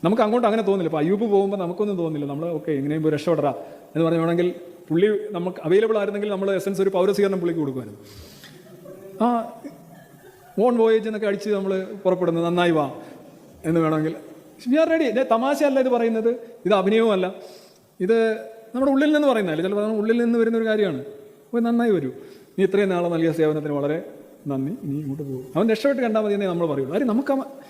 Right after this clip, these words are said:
ഈ ഒരു വ്യക്തിക്കെതിരെ ഒന്നുമില്ലല്ലോ. നമ്മൾ ഈ ആശയങ്ങൾക്കെതിരെയാണല്ലോ എപ്പോഴും. ഈ ആശയം ശരിയല്ല എന്ന് പറയുമ്പോൾ ആ ആശയത്തിൻ്റെ അറ്റത്ത് പിടിച്ചിരിക്കുന്നവന് അവൻ ശരിയല്ല എന്ന് പറഞ്ഞായിട്ട് തോന്നും. അത് ഒരു വല്ലാത്തൊരു ഫീലിംഗ് ആണ്.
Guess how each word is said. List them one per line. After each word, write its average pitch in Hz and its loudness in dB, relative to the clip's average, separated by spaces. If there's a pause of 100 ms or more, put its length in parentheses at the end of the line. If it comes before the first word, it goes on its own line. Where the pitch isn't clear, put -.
(260)
ഈ 262 4
ഒരു 240 0
വ്യക്തിക്കെതിരെ 311 2
ഒന്നുമില്ലല്ലോ. 262 2 (720)
നമ്മൾ 170 2
ഈ - 6
ആശയങ്ങൾക്കെതിരെയാണല്ലോ 214 2
എപ്പോഴും. 127 -6 (100)
ഈ 139 -4
ആശയം 170 -2
ശരിയല്ല 190 2 (120)
എന്ന് 170 -4
പറയുമ്പോൾ 175 -2 (480)
ആ 160 0
ആശയത്തിൻ്റെ 180 2
അറ്റത്ത് 180 -2
പിടിച്ചിരിക്കുന്നവന് 175 2 (200)
അവൻ 208 4
ശരിയല്ല 185 2
എന്ന് 175 -6
പറഞ്ഞായിട്ട് 160 -4
തോന്നും. 127 -4 (720)
അത് 175 2
ഒരു 262 0
വല്ലാത്തൊരു 247 2
ഫീലിംഗ് 214 0
ആണ്. 127 -4